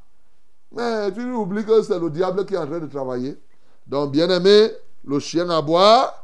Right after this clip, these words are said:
la caravane passe. Donc, ceux qui refusent de croire,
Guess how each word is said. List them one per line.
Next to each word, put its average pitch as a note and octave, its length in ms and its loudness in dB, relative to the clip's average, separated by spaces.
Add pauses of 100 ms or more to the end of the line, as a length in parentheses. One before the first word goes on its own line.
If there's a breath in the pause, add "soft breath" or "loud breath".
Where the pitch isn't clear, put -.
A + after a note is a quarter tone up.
(220)
la B2 160 -6
caravane D3 540 -2
passe. - 520 -6 (380)
Donc, D#3 380 -4 (280)
ceux A#3+ 220 2
qui G#3+ 160 -4
refusent F3 460 -2
de D#3 100 -2
croire, D3+ 560 -4